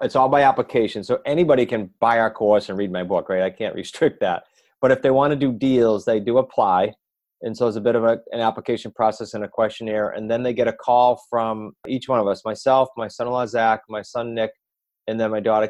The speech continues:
Kayla, so that we all say, "I think Sarah's a great fit. And yes, let's do some deals in, in her or his marketplace." So yeah, it is a bit of a process because it's very important. A, when we put someone in an area,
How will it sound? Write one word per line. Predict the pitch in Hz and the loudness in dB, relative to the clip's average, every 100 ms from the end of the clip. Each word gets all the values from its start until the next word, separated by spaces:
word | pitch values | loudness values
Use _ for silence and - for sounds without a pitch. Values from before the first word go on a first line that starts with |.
| - | -2
Kayla, | 117 104 92 | 0 2 0
so | - 117 | -4 0
that | 117 113 - | 0 0 -4
we | 120 120 | -4 0
all | 120 127 127 | 4 4 2
say, | - 123 117 110 - _ _ _ _ | 2 4 4 2 -4 _ _ _ _
"I | 120 | -6
think | 117 127 | -2 -6
Sarah's | 98 127 120 | 0 2 2
a | 110 | 0
great | 120 120 95 | 0 0 0
fit. | - 147 139 - | 0 4 4 0
And | 113 110 117 | -10 -10 -2
yes, | 113 104 | -2 -2
let's | 113 | -8
do | - 110 | -8 -10
some | 110 104 | -10 -4
deals | 117 113 | 0 2
in, | 107 104 - | 0 -8 -10
in | 104 | -14
her | 104 117 113 | -8 -2 0
or | 104 | 0
his | 110 98 | -4 -8
marketplace." | 117 139 131 - 101 - _ _ _ | -6 -6 -6 -4 -4 -4 _ _ _
So | _ 131 | _ 0
yeah, | 135 139 | 4 4
it | 131 | 2
is | |
a | 131 | 0
bit | 127 | 0
of | 123 | 0
a | 110 | 0
process | 127 143 143 | 0 0 0
because | 120 123 127 107 - | -6 -2 -2 -2 -10
it's | 117 104 | -18 -6
very | 127 135 | 0 2
important. | 135 - 131 135 120 113 - _ _ | 0 -2 2 2 2 -6 -12 _ _
A, | 127 135 151 147 | 0 2 2 0
when | 120 123 | -2 -2
we | |
put | 113 143 131 | 0 -2 0
someone | 135 127 | -2 -2
in | 117 | 0
an | 123 | 2
area, | 143 123 117 | 4 6 2